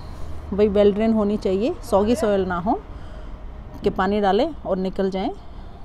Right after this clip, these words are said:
थोड़ी देर रहे पानी। ठीक है, मिट्टी में जो है आप, अ, गोबर की खाद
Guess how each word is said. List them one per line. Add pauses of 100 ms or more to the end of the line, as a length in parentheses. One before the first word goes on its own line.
(120)
थोड़ी
देर
रहे
पानी। (1300)
ठीक
है, (920)
मिट्टी
में
जो
है
आप,
अ,
गोबर
की
खाद